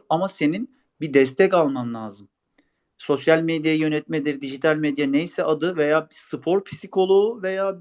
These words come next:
mental koç, yaşam koçu neyse destek alırsan daha sen yirmi sekiz, yirmi dokuz yaşındasın.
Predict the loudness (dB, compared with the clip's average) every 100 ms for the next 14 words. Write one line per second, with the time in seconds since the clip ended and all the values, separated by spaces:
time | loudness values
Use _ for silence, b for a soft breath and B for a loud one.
0 | -18 -16 -10 -6 -4 -2 0 0 0 -2
1 | -2 -4 -4 0 -4 -4 -10 -6 -6 -8
2 | -8 -8 -10 b b b -2 -2 0 0
3 | 2 0 -2 -6 -4 -2 -2 -2 -6 -6
4 | -6 -8 -8 -6 -2 -2 -2 -2 -2 -2
5 | -6 -6 -8